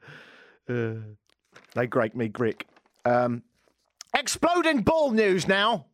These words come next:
Yes. I like a good exploding ball at the best of times. And that's what happened today. Uh, as I was leaving the U K,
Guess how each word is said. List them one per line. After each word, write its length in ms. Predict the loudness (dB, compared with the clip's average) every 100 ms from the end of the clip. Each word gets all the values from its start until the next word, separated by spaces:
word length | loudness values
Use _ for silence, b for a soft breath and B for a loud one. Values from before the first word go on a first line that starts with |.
| -2
Yes. 560 | 0 0 -2 -4 -4 -10 b b b b
I 200 | 2 2
like 260 | 2 0
a 40 | -6
good 260 | -10 -10 -12 _ -6
exploding 540 | -4 -2 0 0 0 0
ball 320 | 2 2 0
at 60 |
the 80 | -2
best 280 | -2 -2 -2
of 60 | -4
times. 520 | -2 0 -2 -8 -16 b b b b
And 140 | -4 -2
that's 180 | -2 -2
what 140 | -2
happened 240 | -2 -8
today. 460 | -6 0 2 0 -4 _ _ _ _
Uh, 280 | -4 -2 -2 0
as 180 | -2 2
I 120 | 0
was 160 | 0 0
leaving 280 | -2 0
the 60 | -2
U 160 | -2 -2
K, 400 | -4 -2 -2